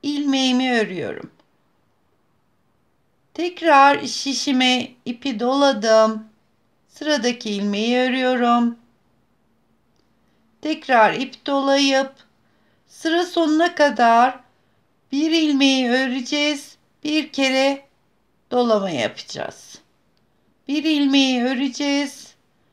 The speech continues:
Bir kere yani artırma yapar gibi ipimizi şişimizin üstüne dolayacağız. Tekrar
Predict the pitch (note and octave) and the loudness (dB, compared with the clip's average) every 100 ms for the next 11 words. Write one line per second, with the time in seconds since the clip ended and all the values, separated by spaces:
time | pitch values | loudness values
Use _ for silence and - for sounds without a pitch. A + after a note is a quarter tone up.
0 | _ _ _ _ _ - D#4 D#4 - B3 | _ _ _ _ _ -4 -2 -2 -2 0
1 | A#3+ C4 A#3+ G#3+ A#3 A3 B3+ C#4 - D4+ | 0 4 6 6 4 4 4 4 0 0
2 | C#4+ C#4+ C#4+ C#4+ C#4 B3+ A#3+ A#3+ C4 E4+ | 4 4 4 4 4 4 2 -2 -4 -4
3 | - D4 D4+ B3+ A#3 B3+ A#3+ - - D4 | -4 -6 -2 -2 -2 -6 -8 -6 -4 -2
4 | B3+ - B3 C#4 - A#3+ A#3+ B3+ B3+ _ | -2 -4 -4 -4 -6 0 0 0 -4 _
5 | _ _ _ _ _ B3 G#3+ E3+ D#3+ A#2 | _ _ _ _ _ -6 -4 -4 -8 -8
6 | E2+ - - _ _ _ _ _ _ _ | -8 -8 -18 _ _ _ _ _ _ _
7 | _ _ _ _ _ _ _ _ D4 D4+ | _ _ _ _ _ _ _ _ -6 -6
8 | - C#4 A#3+ A#3 | -2 2 2 2